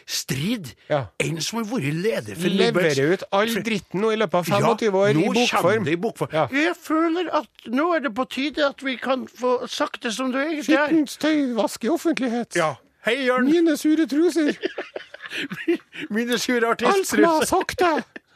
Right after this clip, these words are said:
Speaker 2: Eh, s-, can I have a cup of, eh, can I have a senoritas shoe with some tequila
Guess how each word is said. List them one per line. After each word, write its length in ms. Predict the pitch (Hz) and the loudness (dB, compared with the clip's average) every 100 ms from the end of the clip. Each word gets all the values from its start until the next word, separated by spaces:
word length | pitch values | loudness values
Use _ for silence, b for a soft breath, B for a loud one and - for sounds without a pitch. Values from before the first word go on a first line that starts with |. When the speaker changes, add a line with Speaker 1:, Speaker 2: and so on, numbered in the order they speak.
| B B B B B - | B B B B B -2
Speaker 2:
Eh, 200 | 302 311 | 2 2
s-, 220 | 240 247 240 - | 0 -4 -8 -2
can 180 | 359 370 | 0 2
I 80 | |
have 380 | 381 415 415 381 | 4 4 4 4
a 40 | 349 | 2
cup 220 | 403 403 | 0 2
of, 200 | 392 339 | 2 4
eh, 600 | 370 359 349 330 302 480 | 4 4 4 4 2 2
can 140 | 359 | 2
I 80 | 370 | 4
have 420 | 381 370 330 311 | 4 4 4 2
a 40 | 294 | 2
senoritas 800 | 370 339 330 392 403 359 - | 2 6 6 6 4 0 0
shoe 400 | 466 - 403 381 | -4 4 6 6
with 200 | 294 294 | 4 2
some 460 | 269 349 311 311 302 | 2 2 4 4 2
tequila 480 | 269 285 381 403 330 | 0 2 4 4 4